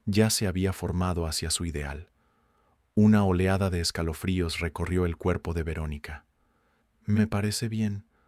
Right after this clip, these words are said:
respondió, sintiendo por él los mismos sentimientos que tenía cuando interactuaba con Onome.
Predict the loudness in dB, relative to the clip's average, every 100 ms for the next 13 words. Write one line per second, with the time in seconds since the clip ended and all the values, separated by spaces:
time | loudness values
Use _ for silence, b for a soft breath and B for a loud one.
0 | b -2 0 -2 -4 -6 -6 -10 b b
1 | b -2 0 0 0 0 -2 -2 -2 0
2 | 0 -2 0 0 0 -2 -2 -4 -2 -2
3 | -2 -4 -6 -6 -4 -2 -2 -4 -4 -4
4 | -2 -4 -4 -6 -4 -4 -2 -2 -4 -4
5 | -2 -4 -6 -10